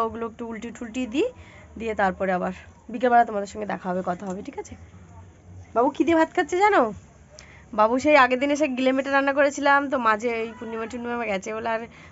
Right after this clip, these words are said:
মাংস টাংস খাওয়াইনি। ওই, উম, কারণ আমাদের বাড়িতে মাছ মাংস ছাড়া চলে না, অনেক কষ্টে সোমবার দিনটা মানা হয়। তারপরে তাই জন্য আজকের এই মাংসটা পুরো সদ্গতি করা হলো। আর সকালবেলা যে মাছ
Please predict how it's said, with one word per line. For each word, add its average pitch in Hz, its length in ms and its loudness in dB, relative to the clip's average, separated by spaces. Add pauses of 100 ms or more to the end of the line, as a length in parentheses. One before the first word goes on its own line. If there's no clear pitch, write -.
মাংস 196 220 -4
টাংস 233 320 -6
খাওয়াইনি। 220 520 -2
ওই, 262 120 -2
উম, 220 500 -10 (460)
কারণ 339 180 0
আমাদের 294 220 6
বাড়িতে 330 180 2
মাছ 262 260 2
মাংস 262 240 -6
ছাড়া 294 160 -4
চলে 247 220 -4
না, 269 80 -2 (200)
অনেক 294 380 0
কষ্টে 277 380 0
সোমবার 254 340 -4
দিনটা 269 280 -2
মানা 240 320 -2
হয়। 247 280 0 (560)
তারপরে 202 680 4 (1500)
তাই 214 200 6
জন্য 262 240 -4 (380)
আজকের 247 300 -8
এই 233 120 -4
মাংসটা 226 440 -6
পুরো 240 180 -6 (120)
সদ্গতি 233 440 -8
করা 233 240 -2
হলো। 262 220 -4
আর 220 220 2
সকালবেলা 202 420 -2
যে 220 100 -8
মাছ 208 240 -4